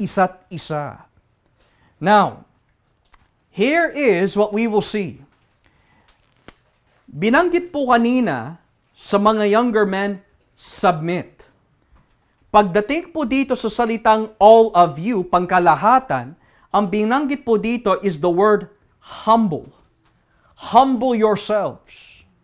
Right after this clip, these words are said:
Magpakumbaba sa isa't isa. Now,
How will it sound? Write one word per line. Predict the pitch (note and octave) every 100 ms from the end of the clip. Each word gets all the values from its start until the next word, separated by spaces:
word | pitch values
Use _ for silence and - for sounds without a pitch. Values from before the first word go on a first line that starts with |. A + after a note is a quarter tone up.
| _ _ _ _ _ _ _ - F#3 _ _ _
Magpakumbaba | G3 A#3 - A#3 B3 A3+ G#3 B3 G3 - _ _ _ _ _ _ _ _ _ _ _
sa | - A3+
isa't | A3 A3 G3+ F3+
isa. | - E3 A#2+ - _ _ _ _ _ _ _ _ -
Now, | G#3+ A3 G#3